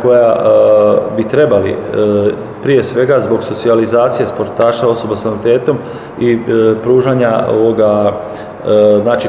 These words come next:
kvalitete rada. Stručni kadar je, većinom se radi u klubovima sa zdravim,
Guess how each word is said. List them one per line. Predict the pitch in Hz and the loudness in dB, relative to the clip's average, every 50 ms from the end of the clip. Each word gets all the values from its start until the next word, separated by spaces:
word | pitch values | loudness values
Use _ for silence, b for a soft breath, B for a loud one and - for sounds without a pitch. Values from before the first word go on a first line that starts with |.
| - | -2
kvalitete | - 117 110 107 - 120 123 123 - 139 127 | 0 0 0 0 0 0 0 0 2 0 0
rada. | 113 110 104 101 101 98 | 2 2 0 0 -2 -4
Stručni | - - - 143 143 - 139 127 - | -6 -4 -4 -4 -4 -4 -6 -4 -2
kadar | 123 123 131 143 131 120 | 0 2 2 2 2 2
je, | 117 117 113 - - 113 117 113 | 2 0 0 -2 -2 -4 -2 -2
većinom | 117 117 - 139 139 135 127 | -4 -4 -4 -4 -4 -4 -4
se | - - 120 | -2 -2 0
radi | 123 127 123 120 113 | 0 2 2 2 0
u | 110 104 104 104 - | -2 -2 -4 -4 -4
klubovima | 123 127 131 120 117 110 110 110 107 | -2 -2 0 0 0 0 0 -2 -4
sa | 107 - 117 104 | -4 -4 -4 -4
zdravim, | 98 110 120 139 143 135 127 | -2 -2 0 0 0 0 0